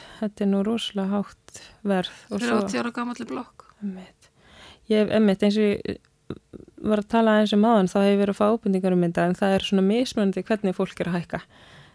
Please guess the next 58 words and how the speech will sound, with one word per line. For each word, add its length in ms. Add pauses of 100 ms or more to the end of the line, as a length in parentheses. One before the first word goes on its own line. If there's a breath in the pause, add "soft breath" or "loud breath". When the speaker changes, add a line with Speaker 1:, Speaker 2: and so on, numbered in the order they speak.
(140 loud breath)
Speaker 1:
Það 220
er, 300
hérna, 280
allir 240
skalinn, 420
sko. 180 (120)
Ég 140
hef 100
séð, 280
hérna, 500
einmitt 260
þessa 260
háa 320
hækkun 200
sem 80
þú 180
nefnir, 420
svo 180
eru 120
sumir 320
að 140
hækka 100
um 80
svona 240
átta, 240
níu 320
þúsund. 480
Þetta 180
virðist 320
vera 180
mjög 280
svona, 160
leigjendur 400
átta 240
sig 160
ekki 80
á 80
því 240 (560 loud breath)
í 80
rauninni 560
hvernig 480
þetta 220
er 100
reiknað 340
út 60
Speaker 2:
Ég 140
Speaker 1:
eða 100
Speaker 2:
skil 160
Speaker 1:
hvernig. 240
Speaker 2:
ekki 140
hvernig 220
þetta 40
er 140
reiknað 200
Speaker 1:
Nei, 120
Speaker 2:
út. 160 (100)
Speaker 1:
einmitt. 400 (180)
Mhm. 280